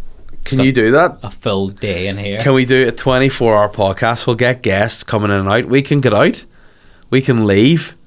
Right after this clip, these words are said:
Speaker 1: We can go and have, like, a, a cup of tea or something.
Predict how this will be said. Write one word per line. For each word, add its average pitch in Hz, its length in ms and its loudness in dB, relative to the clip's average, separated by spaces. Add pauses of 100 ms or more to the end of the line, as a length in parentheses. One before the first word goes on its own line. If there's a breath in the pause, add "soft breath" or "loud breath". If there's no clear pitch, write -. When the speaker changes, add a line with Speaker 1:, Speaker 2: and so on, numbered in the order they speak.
(120)
Speaker 1:
We 120 140 2
can 120 180 -4
go 107 280 0
and 104 80 -2
have, 104 280 -4
like, 101 240 -4
a, 104 260 -2 (520 loud breath)
a - 60 -6
cup - 220 -4
of 110 80 -8
tea 107 260 -2
or 123 80 0
something. 147 420 -2